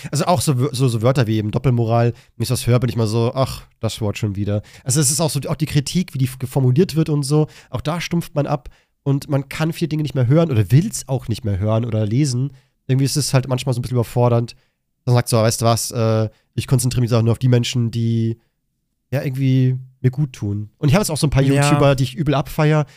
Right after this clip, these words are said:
Speaker 1: und wo ich immer nur lachen muss und wo ich einfach so einen Safe Space hab. Und momentan reagiere ich auch auf die öfter und ich merk, dass diese Reaktionen sich auch irgendwie lieb, äh, gerne angesehen werden. Also generell hab ich das Gefühl, irgendwie, dass die Menschen Bock haben, dieses „Supporte, was du liebst und ignoriere, was du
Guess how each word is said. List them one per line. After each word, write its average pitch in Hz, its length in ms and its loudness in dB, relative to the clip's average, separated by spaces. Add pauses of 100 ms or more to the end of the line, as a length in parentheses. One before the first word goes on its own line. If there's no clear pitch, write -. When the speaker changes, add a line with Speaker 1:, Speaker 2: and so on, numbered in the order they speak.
(140)
Speaker 1:
und 131 240 0
wo 139 60 2
ich 135 100 0
immer 170 140 2
nur 143 80 4
lachen 147 260 2
muss 143 300 2
und 131 160 0
wo 135 100 2
ich 127 140 0 (300)
einfach 139 140 0
so 139 100 0
einen 127 40 2
Safe 139 220 2
Space - 360 -2
hab. 123 180 2 (220)
Und 139 80 0
momentan 135 300 2
reagiere 127 300 4
ich 139 100 -2
auch 147 60 -2
auf 151 120 -2
die 165 160 -4
öfter 147 300 -2
und 139 80 0
ich 131 120 -4
merk, 131 120 -2
dass 123 120 -6
diese 127 200 -2
Reaktionen 131 420 0
sich - 160 -8
auch 139 60 -10
irgendwie 143 220 -2
lieb, 143 240 -2
äh, 131 100 4
gerne 131 220 -2
angesehen 143 540 -4
werden. 143 260 0 (360)
Also 117 120 -8
generell 147 260 0
hab 170 60 2
ich - 80 -4
das - 40 -8
Gefühl, 147 340 0
irgendwie, 147 140 -2
dass 135 100 0
die 139 100 -2
Menschen 139 480 -2
Bock 131 300 -4
haben, 139 380 0 (300)
dieses 127 320 0
„Supporte, 135 680 0
was 131 120 2
du 131 80 -2
liebst 139 440 2
und 127 80 -2
ignoriere, 127 460 2
was 127 180 2
du 117 280 2